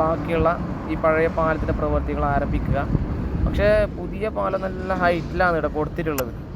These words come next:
അപ്പോൾ ഈ പഴയ പാലം അതേപോലെ തന്നെ ഉണ്ടാവും. ഇവിടെ ഒരു ക്രാഷ് ബാരിയറൊക്കെ കെട്ടിയിട്ടായിരിക്കും ബാക്കിയുള്ള പ്രവൃത്തികൾ നടക്കുക.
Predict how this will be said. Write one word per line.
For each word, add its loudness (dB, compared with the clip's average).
അപ്പോൾ 0
ഈ 0
പഴയ 4
പാലം 2
അതേപോലെ 0
തന്നെ -2
ഉണ്ടാവും. 2
ഇവിടെ 0
ഒരു 4
ക്രാഷ് 2
ബാരിയറൊക്കെ 2
കെട്ടിയിട്ടായിരിക്കും 2
ബാക്കിയുള്ള 4
പ്രവൃത്തികൾ -2
നടക്കുക. -6